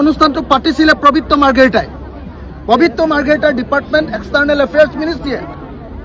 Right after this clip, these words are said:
এতিয়া পবিত্ৰ মাৰ্ঘেৰিটাক এতিয়ালৈকে একবাৰৰ কাৰণে তালৈ মতা নাই। আপোনালোকে যদি চাই ৰিপৰ্টবিলাক চাই, তাত লিখা আছে যে জুবিন দাৰ মৃত্যুৰ সময়ত ভিতৰত, তেওঁৰ ভিতৰত ডায়েটম নামৰ এটা বস্তু পাইছে, সাগৰত পোৱা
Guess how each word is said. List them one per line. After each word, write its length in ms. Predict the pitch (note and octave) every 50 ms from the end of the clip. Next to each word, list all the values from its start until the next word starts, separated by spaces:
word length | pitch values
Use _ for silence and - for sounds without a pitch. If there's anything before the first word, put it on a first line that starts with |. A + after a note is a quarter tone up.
| - - - - - -
এতিয়া 220 | F#3 B3 A#3+ -
পবিত্ৰ 300 | B3 A#3 A#3 D#4 - - D4+ D4 D4
মাৰ্ঘেৰিটাক 380 | C#4+ C4 B3+ D4 C4+ D4 C#4+ A#3+ C4
এতিয়ালৈকে 380 | - C#4 C#4 C#4 C#4 C4+ C#4+ C#4 C4+ G#3+
একবাৰৰ 320 | G3 F#3 F#3+ A3+ B3 C#4+ D4 D4
কাৰণে 220 | D4+ D4+ D4+ D#4 - - - - - - - - - - -
তালৈ 200 | - C4+ D4+ D#4 D4
মতা 160 | D4+ C#4+ - D#4 D#4
নাই। 80 | D#4+ E4 - - - - - - - - - - - - - - - - - - - - - - - A3
আপোনালোকে 280 | B3 E4 E4 E4 E4 E4 D#4+
যদি 120 | E4 E4+ D#4+ - -
চাই 160 | C#4+ D#4+ E4 D#4+ C#4+
ৰিপৰ্টবিলাক 500 | C#4+ - E4 E4+ E4+ D4+ D#4 D#4+ D#4+ D#4 - D#4
চাই, 180 | D4+ D4+ B3+ - - - - - - -
তাত 120 | C4+ C4 B3+ C#4
লিখা 180 | D4 - D#4+ E4 D#4+
আছে 160 | - D4 B3+ F#3+ - - - - - - -
যে 60 | C4 C4 G3 E3+
জুবিন 240 | A#3 C4 C#4 E4 E4 D#4+
দাৰ 120 | E4 D#4+ D4+ C#4+
মৃত্যুৰ 320 | D4 - - - E4+ E4+ D#4+ C4
সময়ত 320 | D4+ D#4 D#4+ D#4+ D4 C4 F3+ C#3+ -
ভিতৰত, 400 | B3 - - D#4 D#4 D#4+ D#4 - - -
তেওঁৰ 200 | C#4 C#4 D4+ E4 -
ভিতৰত 360 | D4 - D#4 D4+ C#4+ C4 G#3+ - - - - - - - - - - -
ডায়েটম 440 | G#3+ G#3+ C4 D#4 E4 E4 - F4 F4 F4 E4+ E4
নামৰ 180 | D#4+ E4 D#4+ D#4 D4+
এটা 120 | D#4 D#4 D4 D4+
বস্তু 200 | C4+ - - D4+ B3
পাইছে, 220 | C#4+ C4+ C4 C4+ C4 - G#3
সাগৰত 380 | A3 A#3 G#3+ C#4 C#4+ D4+ D#4 - -
পোৱা 160 | C#4 D4 D4+